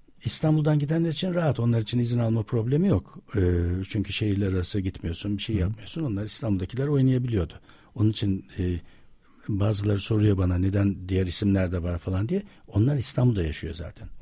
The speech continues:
Speaker 1: Onların için problem yok. Ankara'dan, e, gelen başka kimse yoktu.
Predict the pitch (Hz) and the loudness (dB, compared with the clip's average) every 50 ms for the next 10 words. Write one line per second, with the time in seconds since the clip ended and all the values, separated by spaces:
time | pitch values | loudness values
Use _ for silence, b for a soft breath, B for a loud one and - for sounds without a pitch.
0 | - - 101 98 98 95 - - 107 98 - 101 98 92 92 98 98 92 85 73 | -4 -2 0 0 0 0 -2 -2 -4 -4 -4 -4 -4 -2 -2 0 0 0 -2 -4
1 | - b b b b b b b b - 113 143 147 - 147 123 104 101 98 92 | -6 b b b b b b b b 6 6 6 6 6 2 4 4 4 4 4
2 | 90 92 90 95 90 87 87 87 87 87 95 107 113 143 190 247 226 - - - | 2 0 0 0 0 0 0 0 -2 -2 -2 -2 -2 -2 -2 -4 -4 -4 -4 -4
3 | 120 101 - 95 - - 87 80 80 - - - | -4 -2 -2 -2 -2 -2 -2 -4 -4 -6 -10 -18